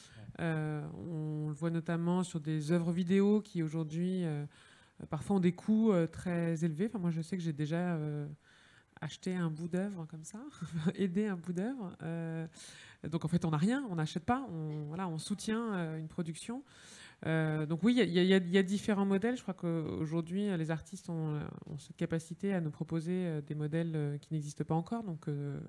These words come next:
il y en aura, j'espère, d'autres encore. Euh, donc oui, il, enfin, il y a, il y a plein, il y a plein de possibilités. Alors après, c'est vrai que je, j'ai entendu, j'étais pas là ce matin, mais,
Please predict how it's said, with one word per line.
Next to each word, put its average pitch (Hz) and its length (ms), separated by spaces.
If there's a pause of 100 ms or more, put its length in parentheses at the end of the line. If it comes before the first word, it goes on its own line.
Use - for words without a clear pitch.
(120)
il 151 60
y - 40
en 151 60
aura, 151 200
j'espère, 151 400
d'autres 190 300
encore. 190 300 (760)
Euh, 151 260
donc 160 140
oui, 240 240
il, 175 100
enfin, 175 120
il 175 40
y 170 40
a, 165 100
il 170 60
y - 20
a 175 60
plein, 202 360
il 165 60
y 180 40
a 175 60
plein 190 180
de 190 40
possibilités. 196 420 (440)
Alors 165 120
après, 208 240
c'est 208 120
vrai 196 120
que - 100
je, 175 120
j'ai 165 160
entendu, 175 420
j'étais 165 220
pas 170 80
là 180 80
ce 175 100
matin, 196 300
mais, 160 180